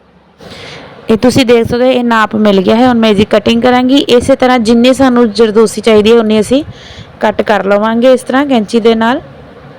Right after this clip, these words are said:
ਇਹ ਸਾਨੂੰ ਇਸ ਤਰ੍ਹਾਂ ਨਾਪ ਮਿਲ ਗਿਆ ਹੈ ਕਿ ਜਰਕਨ ਦੇ ਨਾਲ ਕਿੰਨੇ ਕੀ ਲੋੜ, ਕਿੰਨੇ ਕੀ, ਅ, ਜਰਦੋਸੀ ਦੀ ਲੋੜ ਪਏਗੀ ਜੋ ਆਊਟਲਾਈਨ ਹੋ ਜਾਵੇ। ਹੁਣ ਅਸੀਂ ਫਿਰ ਗਲੂ ਲਗਾਵਾਂਗੇ ਇਹੀ। ਤੁਸੀਂ ਇਹਨੂੰ ਉਸ ਦੇ ਨਾਲ ਆਰੀ ਨਾਲ ਵੀ ਲਗਾ ਸਕਦੇ ਹੋ, ਸੂਈ ਨਾਲ ਵੀ ਲਾ ਸਕਦੇ ਹੋ।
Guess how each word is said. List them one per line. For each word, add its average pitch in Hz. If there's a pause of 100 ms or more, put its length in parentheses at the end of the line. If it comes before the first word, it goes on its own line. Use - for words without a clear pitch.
(680)
ਇਹ 262
ਸਾਨੂੰ 262
ਇਸ 226
ਤਰ੍ਹਾਂ 233
ਨਾਪ 196
ਮਿਲ 226
ਗਿਆ 254
ਹੈ 269 (800)
ਕਿ 226
ਜਰਕਨ 226
ਦੇ 240
ਨਾਲ 220
ਕਿੰਨੇ 226
ਕੀ 254
ਲੋੜ, 233
ਕਿੰਨੇ 254
ਕੀ, 247
ਅ, 214
ਜਰਦੋਸੀ 220
ਦੀ 214
ਲੋੜ 214
ਪਏਗੀ 214
ਜੋ 220
ਆਊਟਲਾਈਨ 202
ਹੋ 208
ਜਾਵੇ। 208 (640)
ਹੁਣ 240
ਅਸੀਂ 254
ਫਿਰ 262
ਗਲੂ 233
ਲਗਾਵਾਂਗੇ 233
ਇਹੀ। 254 (640)
ਤੁਸੀਂ 339
ਇਹਨੂੰ 311 (360)
ਉਸ 254
ਦੇ 277
ਨਾਲ 269
ਆਰੀ 233
ਨਾਲ 285
ਵੀ 302
ਲਗਾ 247
ਸਕਦੇ 226
ਹੋ, 269
ਸੂਈ 233
ਨਾਲ 226
ਵੀ 254
ਲਾ 233
ਸਕਦੇ 214
ਹੋ। 285